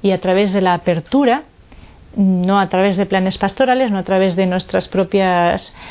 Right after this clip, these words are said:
organizaciones, sino como un mero, eh, receptor de la gracia de Dios, así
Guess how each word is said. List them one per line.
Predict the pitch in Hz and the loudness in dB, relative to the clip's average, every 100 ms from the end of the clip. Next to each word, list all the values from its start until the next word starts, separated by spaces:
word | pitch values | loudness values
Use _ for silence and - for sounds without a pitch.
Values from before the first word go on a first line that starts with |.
| - - - | -20 -18 -2
organizaciones, | 190 175 185 196 269 - 214 220 180 | 0 0 0 0 -2 0 0 2 -2
sino | 175 175 202 180 202 | -4 -6 -2 0 0
como | 202 180 196 | 0 0 2
un | 214 | 2
mero, | 190 202 226 240 - - - - - | 2 2 2 0 -6 -20 -20 -20 -6
eh, | 208 190 180 175 156 | 0 0 0 0 2
receptor | 202 214 233 - 220 240 240 | 0 0 -4 0 0 0 -2
de | 190 180 | -2 -2
la | 175 | 0
gracia | 190 208 247 | 0 0 0
de | 247 | 0
Dios, | 208 202 214 - - - | 2 0 -2 -10 -16 -8
así | 190 208 214 | -4 0 0